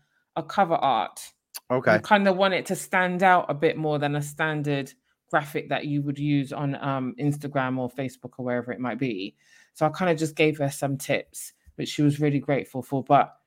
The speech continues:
Speaker 1: yeah, you just want it, and, you know, using bold colors if you've got a business, um, making sure that the colors are continuous. So, you know, if your brand colors are
Speaker 2: Brand
Speaker 1: like mine
Speaker 2: colors.
Speaker 1: are blue, pink,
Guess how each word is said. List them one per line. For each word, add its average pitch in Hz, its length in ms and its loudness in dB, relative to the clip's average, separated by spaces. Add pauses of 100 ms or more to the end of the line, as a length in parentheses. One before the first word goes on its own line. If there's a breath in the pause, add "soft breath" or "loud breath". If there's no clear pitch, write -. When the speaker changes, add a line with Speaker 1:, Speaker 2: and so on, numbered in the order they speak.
(260)
Speaker 1:
yeah, 294 180 8
you 233 160 6
just 269 240 0
want 247 160 4
it, 220 100 2
and, 214 200 4
you 240 60 4
know, 208 120 4
using 185 640 -2 (100)
bold 202 540 -2
colors 196 680 -2 (340)
if 165 220 -4
you've 156 160 -6
got 151 160 -2
a 151 60 0
business, 180 800 -4 (480)
um, 147 380 0
making 160 340 -2
sure 156 280 -2
that 139 300 -2 (140)
the 139 600 2 (420)
colors 143 500 0 (140)
are 131 480 0 (520)
continuous. 170 800 -2 (180)
So, - 140 -6
you 151 120 0
know, 143 120 2
if 147 180 -2
your 147 100 4
brand 147 580 -2
colors 139 360 -2
are 123 380 2
Speaker 2:
Brand 113 240 0
Speaker 1:
like 127 80 2
mine 123 80 0
Speaker 2:
colors. 117 160 -4
Speaker 1:
are - 40 -20
blue, 135 280 -2
pink, - 500 -4